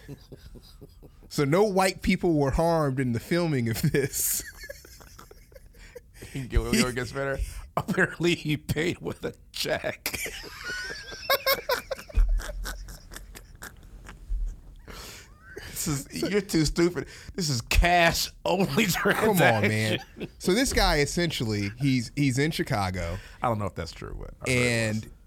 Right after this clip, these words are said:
Speaker 1: and it probably is. I mean, and it
Speaker 2: Right.
Speaker 1: wou-, and it
Speaker 2: It
Speaker 1: wouldn't
Speaker 2: wouldn't su-,
Speaker 1: be,
Speaker 2: it wouldn't
Speaker 1: and it wouldn't be the
Speaker 2: su-,
Speaker 1: worst part of the
Speaker 2: <laughs>
Speaker 1: story.
Speaker 2: That,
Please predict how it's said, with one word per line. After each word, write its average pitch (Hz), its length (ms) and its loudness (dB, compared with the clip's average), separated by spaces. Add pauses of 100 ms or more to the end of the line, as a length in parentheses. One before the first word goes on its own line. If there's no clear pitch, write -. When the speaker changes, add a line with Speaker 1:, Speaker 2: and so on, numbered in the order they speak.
Speaker 1:
and 123 260 0
it 135 180 -2
probably 95 560 -4
is. - 420 -14 (180)
I - 160 -10
mean, 107 80 -12 (480)
and 151 100 2
it 147 60 4
Speaker 2:
Right. 143 100 4
Speaker 1:
wou-, 185 60 6 (100)
and - 0 -
it 170 140 4
Speaker 2:
It 160 60 4
Speaker 1:
wouldn't 165 220 4
Speaker 2:
wouldn't 165 180 4
su-, 202 140 4
Speaker 1:
be, 190 140 4
Speaker 2:
it 202 120 6
wouldn't 208 280 2
Speaker 1:
and 170 100 6
it 165 140 8
wouldn't 196 220 6
be 202 100 6
the 180 160 6
Speaker 2:
su-, 139 60 4
Speaker 1:
worst 160 260 4
part 151 240 4
of - 40 2
the 233 100 4
Speaker 2:
<laughs> - 20 -2
Speaker 1:
story. 135 220 2
Speaker 2:
That, - 140 4